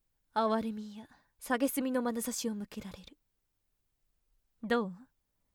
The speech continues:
こうなりたくないでしょ？だったら、私が先ほど言った通りに宣言しなさい。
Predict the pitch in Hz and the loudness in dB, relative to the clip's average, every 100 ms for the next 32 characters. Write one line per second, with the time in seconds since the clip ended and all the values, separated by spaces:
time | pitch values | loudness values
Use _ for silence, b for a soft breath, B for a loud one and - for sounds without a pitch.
0 | _ _ _ _ 302 320 311 311 320 320 | _ _ _ _ 12 12 12 12 10 6
1 | 269 240 262 220 - 214 - _ _ _ | 8 8 6 2 -8 -12 -18 _ _ _
2 | _ _ _ _ _ _ _ - 277 320 | _ _ _ _ _ _ _ 4 10 10
3 | - 294 247 233 - b b b b b | 8 2 2 -4 -8 b b b b b
4 | - 262 302 - 294 302 311 302 277 285 | 8 10 10 10 8 8 8 10 12 12
5 | - 311 294 285 208 196 269 262 269 269 | 10 10 12 12 8 8 8 10 8 6
6 | - 202 - 208 | 4 -6 -8 -10